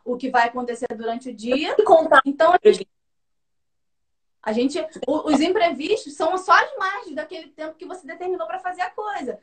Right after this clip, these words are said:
Speaker 1: É, ah, vai ter a fralda? Vai, mas você começou a lavar metade, metade da, já, você já tá ali pra lavar a louça na hora que você determinou lavar. E se
Speaker 2: Uhum.
Speaker 1: pa-, teve que parar, parou, resolveu o que tem que resolver, acolheu o que tive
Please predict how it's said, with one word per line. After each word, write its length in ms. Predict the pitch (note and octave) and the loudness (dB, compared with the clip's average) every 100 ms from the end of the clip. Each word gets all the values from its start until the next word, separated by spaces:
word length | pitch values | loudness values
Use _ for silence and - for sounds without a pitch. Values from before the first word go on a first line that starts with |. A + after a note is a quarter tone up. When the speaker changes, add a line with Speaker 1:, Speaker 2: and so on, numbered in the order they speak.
| _ _ _ _ - | _ _ _ _ -6
Speaker 1:
É, 280 | B3+ B3 - | -4 -2 -4
ah, 320 | - C#4 G#3+ - - | 0 0 0 -8 -8
vai 160 | B3 | -8
ter 100 | C#4 | -6
a 100 | C4+ | -12
fralda? 420 | - E4+ F4+ F4+ G4+ | -8 -6 -6 -10 -8
Vai, 280 | G4+ F#4+ G4+ _ | -4 -4 -6 _
mas 200 | E4 C#4+ | -16 -14
você 180 | C4+ C#4 | -16 -16
começou 400 | C#4 C#4 C#4+ D#4 | -16 -16 -14 -8
a 40 | C#4+ | -8
lavar 260 | C4+ C4+ | -6 -6
metade, 320 | C4+ C4+ B3+ | -8 -6 -6
metade 320 | B3+ C4 A#3+ A#3+ | -6 -6 -8 -4
da, 160 | A#3+ B3 | -6 -6
já, 200 | A#3+ B3+ | -4 -4
você 200 | C4+ - | -4 -20
já 120 | C#4+ D#4 | -12 -4
tá 180 | F#4 | -2
ali 160 | G#4+ G#4+ | -2 -4
pra 140 | F4+ E4+ | -2 -2
lavar 200 | E4 C#4+ | -2 -8
a 40 | C4+ | -8
louça 200 | C4+ C4+ | -12 -10
na 120 | C4 | -8
hora 100 | B3+ | -8
que 80 | _ | _
você 80 | A#3+ | -16
determinou 460 | B3 B3+ A#3+ A#3+ | -12 -12 -12 -12
lavar. 460 | A#3 A3+ A3+ F#3 - _ _ _ | -6 -6 -6 -10 -12 _ _ _
E 160 | C#4+ D4+ | -6 -6
se 240 | - F4+ G#3 | -4 -6 -4
Speaker 2:
Uhum. 220 | G#3 A3+ | -2 0
Speaker 1:
pa-, 140 | - | -2
teve 240 | C4+ C4 - | -2 -4 -6
que 100 | D4 | -8
parar, 460 | D4+ D4 C#4 D#4 | -4 -2 -2 -4
parou, 480 | F4+ F4 E4 D#4 - _ _ _ _ - | 2 2 2 -4 -6 _ _ _ _ -8
resolveu 400 | B3 B3+ B3+ D#4 | -6 -6 -6 -8
o 60 | |
que 40 | - | -8
tem 160 | E4+ | -16
que 60 | F4+ | -8
resolver, 400 | D#4+ C4+ B3+ C#4+ | -8 -6 -6 -2
acolheu 480 | E4 D#4 C4+ B3+ C4 | -4 -4 -8 -4 -6
o 20 | |
que 80 | - | -8
tive 160 | C4 | -18